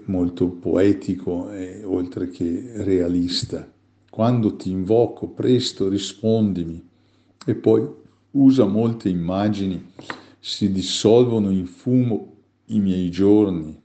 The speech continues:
come brace ardono le mie ossa. Il mio cuore è come erba che inaridisce,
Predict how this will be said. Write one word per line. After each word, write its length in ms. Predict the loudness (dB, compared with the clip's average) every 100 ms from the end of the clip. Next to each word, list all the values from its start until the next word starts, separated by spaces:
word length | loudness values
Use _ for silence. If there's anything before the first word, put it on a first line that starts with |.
| _ _
come 320 | -4 -2 -2
brace 600 | -2 -2 -2 -4 -6 -6
ardono 500 | -2 0 0 -2 -2
le 120 | -2 -4
mie 180 | -4
ossa. 580 | -4 -6 -6 -12 -14 -18 _ _ _ _ _ _ _ _ -4
Il 140 | 0
mio 260 | 2 2 0
cuore 640 | 2 4 4 4 0 -4 -20 _ _ _ _ _ _ _ -10
è 100 | -2
come 360 | 0 2 2
erba 480 | 2 0 0 0 -2
che 160 | 0 2
inaridisce, 1080 | 2 0 0 -2 0 -2 -4 -6 -8 -8